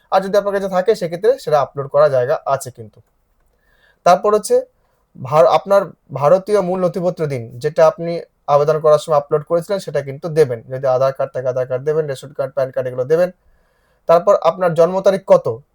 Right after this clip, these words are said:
সেটা আপনাকে জিজ্ঞাসা করা হবে। তারপর হচ্ছে আপনি ভারতে কবে প্রবেশ, প্রবেশ করেছিলেন, যে ডেটটা আপনি ওখানে উল্লেখ করেছিলেন সেই ডেটটা কিন্তু আপনাকে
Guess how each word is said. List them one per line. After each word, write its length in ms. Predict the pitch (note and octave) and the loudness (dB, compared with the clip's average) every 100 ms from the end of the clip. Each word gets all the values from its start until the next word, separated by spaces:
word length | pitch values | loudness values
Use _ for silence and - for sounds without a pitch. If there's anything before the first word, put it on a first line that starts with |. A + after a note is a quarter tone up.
| _ | _
সেটা 240 | F3+ E3+ | 0 2
আপনাকে 280 | E3 E3+ D#3+ | 2 0 0
জিজ্ঞাসা 320 | D#3+ E3 F3+ | 0 0 2
করা 160 | F3 F3 | 2 2
হবে। 220 | E3+ F3 - _ _ _ _ - | 2 -2 -10 _ _ _ _ 0
তারপর 320 | D3+ D3+ F3 | 2 2 0
হচ্ছে 260 | E3+ F#3 - | 0 -4 -2
আপনি 260 | D3+ D#3 E3+ | -2 -2 -4
ভারতে 360 | C#3 C#3 E3 E3+ | -2 -2 -2 2
কবে 160 | E3 | 2
প্রবেশ, 360 | F3+ F3 E3 - _ _ | 2 2 0 -2 _ _
প্রবেশ 240 | F3 F3 - | -2 -2 0
করেছিলেন, 420 | E3 D3+ C3 A#2 | 0 0 -2 -8
যে 260 | B2 D3+ D#3 _ B2+ | -8 -6 -6 _ -16
ডেটটা 500 | A2 D3+ - - F3+ | 0 0 0 2 4
আপনি 200 | - E3+ | 4 -2
ওখানে 180 | E3 D#3 | -2 -4
উল্লেখ 280 | C#3 C#3 - | -4 -6 -6
করেছিলেন 420 | C3 B2+ D3+ G3+ - _ _ _ | -6 -6 -8 -10 -14 _ _ _
সেই 160 | - D3+ | -4 -2
ডেটটা 320 | C#3+ C#3 C3 | -2 -2 -4
কিন্তু 220 | C#3 C3 | -4 -6
আপনাকে 260 | C#3+ E3+ | -6 -10